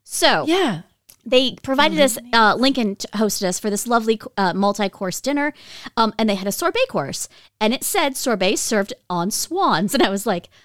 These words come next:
Speaker 1: "I have so many questions, but I am here for it because I am
Speaker 2: <laughs> Yes.
Speaker 1: just all in on Monterey Motor Week." And
Speaker 2: So,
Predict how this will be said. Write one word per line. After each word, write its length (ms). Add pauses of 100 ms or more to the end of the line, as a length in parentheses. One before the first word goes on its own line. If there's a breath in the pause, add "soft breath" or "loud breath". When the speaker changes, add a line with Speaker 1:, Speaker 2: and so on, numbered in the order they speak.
(180 soft breath)
Speaker 1:
"I 140
have 200
so 240
many 220
questions, 540
but 120
I 120
am 120
here 240
for 260
it 120
because 320
I 160
am 100
Speaker 2:
<laughs> 20
Yes. 40
Speaker 1:
just 240
all 260
in 140
on 120
Monterey 340
Motor 260
Week." 260 (540 loud breath)
And 320 (540)
Speaker 2:
So, 160